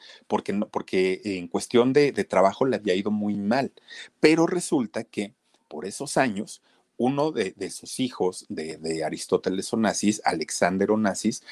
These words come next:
de, hijo de su primer matrimonio, resulta que él era piloto. Y entonces fíjense que él, eh, andaba piloteando un avión y resulta que el avión se accidenta. Cae el avión y muere su hijo de Aristóteles.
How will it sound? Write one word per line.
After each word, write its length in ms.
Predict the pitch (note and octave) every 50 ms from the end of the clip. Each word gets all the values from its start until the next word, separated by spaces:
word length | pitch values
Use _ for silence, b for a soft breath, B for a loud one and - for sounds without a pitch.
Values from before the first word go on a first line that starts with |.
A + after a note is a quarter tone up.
| B B B B -
de, 180 | E2+ E2+ E2 -
hijo 220 | G#2 F#2+ - G2+
de 80 | G2 F#2+
su 140 | - - -
primer 280 | - F2+ F2 F2 F2
matrimonio, 560 | F#2 F#2+ - - A2+ A2+ A2+ G#2+ G2 G2 G#2+ - B B B B B B
resulta 480 | - G2+ G2 - A#2+ A#2 A2+ - C3 -
que 120 | - A2
él 80 | G#2 G#2+
era 140 | G#2 G#2+
piloto. 640 | - - - G#2 G2 G#2 A#2 C3+ D3+ - - E2+ F2 _ _ _ - _ -
Y 140 | - A#2 A#2
entonces 400 | A2 A2 B2+ B2 B2+ C#3+ C3+ -
fíjense 400 | - A#2+ C3+ D3 D3 - - -
que 120 | - A2
él, 140 | A2 A#2 A2+ -
eh, 200 | A2 G2 F#2 F#2
andaba 400 | - F2+ F#2+ F#2 G2 G#2+ A#2 -
piloteando 500 | - A2+ F#2+ F2+ - - F2+ F#2 F#2+ G#2
un 80 | B2 B2
avión 320 | B2 B2 A#2+ G#2+ - - B B B B B B
y 100 | - F#2+
resulta 460 | F#2 F#2 F2+ - - G2 F#2+ - G#2+ G#2
que 280 | - - F#2 F2+ - -
el 160 | - F#2 E2
avión 260 | D#2 D#2+ E2 E2 E2+
se 100 | - -
accidenta. 600 | F2+ - - - - G2+ A#2 C#3 D3+ D3 - - _ _ _ _ _ _ _ _ _ _ _ _ _ _ _ _ _ _ _
Cae 300 | - - A2+ D3 F3 G3+
el 100 | F#3 D#3
avión 360 | C3 A2+ A2 A2 B2 D#3+ F#3+ _ -
y 80 | G#2+
muere 240 | F#2+ F2+ F#2 F#2 G#2
su 180 | - - F2+ F2
hijo 220 | E2+ - - E2+
de 80 | E2+ D#2
Aristóteles. 680 | D#2+ E2+ - - - G#2+ - - - - E2+ - -